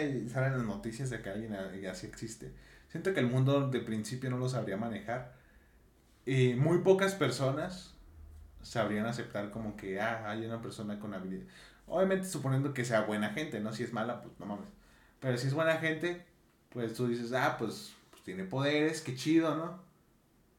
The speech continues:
Pero hasta ahí, ¿no? Obviamente habrá gente que s-, le seguirá teniendo miedo y de que le-, si-, deseándole lo peor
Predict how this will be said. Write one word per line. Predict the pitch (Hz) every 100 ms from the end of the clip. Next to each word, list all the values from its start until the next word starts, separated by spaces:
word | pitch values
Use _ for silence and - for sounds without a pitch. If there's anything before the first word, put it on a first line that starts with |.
| _ _ _
Pero | 104 95
hasta | 92 98
ahí, | 131 147
¿no? | 127 135
Obviamente | 139 139 135
habrá | 135 127
gente | 127 131 131
que | 131 110 95 95 92
s-, | 90 110
le | 104
seguirá | 107 101 104
teniendo | 110 107 107
miedo | 104 101 113 113 110 110
y | 107
de | 98 95
que | 98 92 95
le-, | 95 98 98 98
si-, | - 120
deseándole | 120 123 131 143 175 160
lo | 131 123
peor | 113 113 131 143